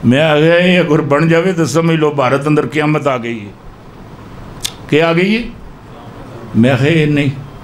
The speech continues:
ये जितने भी इसदे हाबे होंदे यार, कोई खोते तो कोई कुमार,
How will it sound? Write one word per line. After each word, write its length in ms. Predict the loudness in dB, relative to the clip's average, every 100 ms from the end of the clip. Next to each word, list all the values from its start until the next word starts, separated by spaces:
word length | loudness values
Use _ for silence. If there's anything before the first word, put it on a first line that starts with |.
| -18 -16 -14 -14 -14 -14 -12 0
ये 120 | 0
जितने 340 | 2 0 2 2
भी 140 | 4
इसदे 340 | 2 2 2 2
हाबे 380 | 2 2 2 2
होंदे 240 | 2 2
यार, 400 | 2 0 0 0
कोई 200 | 0 -2 -2
खोते 300 | 0 0 2
तो 120 | 0 0
कोई 160 | -2 0
कुमार, 540 | 0 2 4 2 0